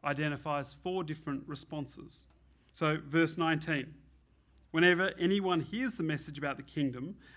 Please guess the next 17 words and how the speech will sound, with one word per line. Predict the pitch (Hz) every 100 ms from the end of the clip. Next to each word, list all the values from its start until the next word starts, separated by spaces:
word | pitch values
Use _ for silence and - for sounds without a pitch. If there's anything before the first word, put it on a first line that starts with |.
| -
and | 151 156
does | 180 196
not | 196 156
understand | 135 123 113 - 127 120 123
it, | - - _ _ _ _ _
the | 160 185
evil | 180 175
one | 165 156
comes | - 180 180 160
and | 156 131
snatches | - 170 160 175 156
away | 147 147 147
what | 143 139
was | 131
sown | - - 175 147 135
in | 135
their | 135